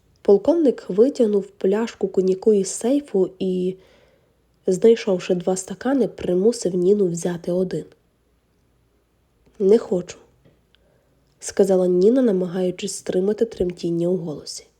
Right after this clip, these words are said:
«Але ти ж сама прийшла сюди». Полковник вже не наскільки п'яний, скільки нахабний. «Бери стакан і пий.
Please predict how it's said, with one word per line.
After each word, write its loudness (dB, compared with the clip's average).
«Але -4
ти 2
ж -6
сама 2
прийшла -8
сюди». -4
Полковник 2
вже 0
не 4
наскільки -2
п'яний, 0
скільки -2
нахабний. -4
«Бери 4
стакан 0
і 4
пий. -6